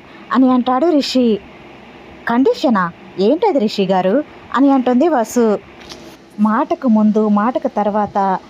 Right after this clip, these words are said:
రిషి పక్కన ఆ గారును తీసేసి రిషి అని పిలువు, అప్పుడే చెప్తాను" అని అంటాడు రిషి. "ఓ, ఇంతేనా? సరే రిషి, చెప్పు, మన ప్రేమ కథ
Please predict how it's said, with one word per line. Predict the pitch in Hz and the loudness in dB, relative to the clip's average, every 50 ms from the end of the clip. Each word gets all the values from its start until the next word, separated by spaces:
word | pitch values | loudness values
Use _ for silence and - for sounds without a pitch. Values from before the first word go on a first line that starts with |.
| - - - 214 | -20 -14 -6 -2
రిషి | 226 269 - - 359 | -2 -2 0 -2 -4
పక్కన | 349 - 247 226 - 226 214 208 208 202 - - - | -2 -2 -6 -4 -2 -2 -2 0 0 -2 -4 -6 -6
ఆ | 196 208 185 | -6 -6 -4
గారును | 180 208 208 220 262 302 339 311 | -4 -2 -2 -2 -2 0 0 0
తీసేసి | 240 - 240 233 214 - 208 214 202 - 208 208 190 190 - - - - - - - - | 0 0 -2 -4 -2 -2 -2 -2 -2 -2 -4 -2 -2 -4 -6 -8 -20 -20 -20 -20 -12 -4
రిషి | 196 247 240 - 277 277 277 | -4 -4 -2 0 0 0 2
అని | 233 233 262 | 2 0 0
పిలువు, | - 285 202 196 180 190 180 170 - - - - - - | 0 -2 -2 0 0 0 -2 -2 -6 -10 -20 -12 -8 -8
అప్పుడే | 180 - 214 240 | -4 -2 -2 -2
చెప్తాను" | 277 - 339 - - - 220 214 202 202 196 175 - - - - - - - - | -2 -2 -6 -8 -4 -4 -4 -2 -2 -2 -2 -4 -6 -10 -20 -20 -20 -14 -6 -2
అని | 254 262 240 | 0 2 2
అంటాడు | 247 240 233 240 233 240 311 | 2 0 0 0 0 0 0
రిషి. | 339 302 254 - - 240 233 226 208 185 - - - - - - - - - - - - - - - - - 202 - | 0 0 -2 -2 -2 -2 -2 -2 -2 -4 -6 -10 -20 -20 -20 -20 -20 -20 -20 -20 -20 -20 -20 -20 -20 -20 -18 -8 -4
"ఓ, | - 220 269 302 311 302 269 185 - - - | -2 0 0 0 0 0 -2 -4 -6 -6 -4
ఇంతేనా? | 170 202 208 220 214 392 392 370 262 214 202 202 214 226 226 175 - - - - - | -2 0 0 0 2 0 0 2 2 0 0 0 -2 -2 -2 -4 -6 -12 -20 -20 -12
సరే | - - 247 269 349 427 | -4 -2 0 0 0 0
రిషి, | 359 285 247 - - 226 233 233 233 - - - - - | 0 0 -2 -2 -2 -2 -2 -2 -4 -6 -10 -20 -12 -4
చెప్పు, | - 330 330 - 427 466 480 - 196 202 - | -4 -4 -2 0 -2 -2 -2 -4 -8 -8 -4
మన | 226 285 285 | 0 0 0
ప్రేమ | 247 - 247 233 247 269 | 0 0 0 0 0 0
కథ | 262 - 285 - | 0 0 -2 -2